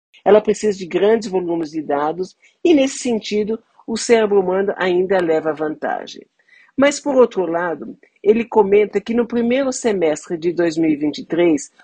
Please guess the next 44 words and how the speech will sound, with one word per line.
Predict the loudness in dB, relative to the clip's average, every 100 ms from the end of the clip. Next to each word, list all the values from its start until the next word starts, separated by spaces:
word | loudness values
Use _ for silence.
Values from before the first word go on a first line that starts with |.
| _ -6
o | -4
chat | 0 2 4
G | 2
P | 0 -2
T | 4 4 4
já | 0
é |
mais | -2 -2
inteligente | -2 -4 -6 -6 -8 -4 -6 -8 _ _ _
que | -12 0
quarenta | 2 2 0 -2 -6
e |
seis | 0 0 0
por | -8 -10
cento | -4 -2 -4
dos | -6 -10 -4
franceses | -4 -4 -4 -6 -6 -12 -20 -20 -20 _ -10
e | -4
que | -2
o | -2
Q | 0 0
I | 0 0 -4 -6 _ -6
do | -6
chat | 2 2 4
G | 2
P | 0 -6
T | 2 2 4
aumenta | 0 0 0 -2
três | 0 -2 -2 -4
pontos | 0 0 -2
por | -8 -6
mês | -2 -2 -4 -8 _ _ -10
e, | -10
portanto, | -6 -8 -4 -4 -4 -4 -8 _ _
o | -6
que | -4
que | -4 -2
poderemos | 0 2 2 2 -2
es-, | -8
esperar | -10 -6 -2 0 2 0 -6 -12
nos | -14
próximos | -4 -4 -2 -8 -8
dezoito | -6 0 0 0 2
meses? | 4 2 0 -10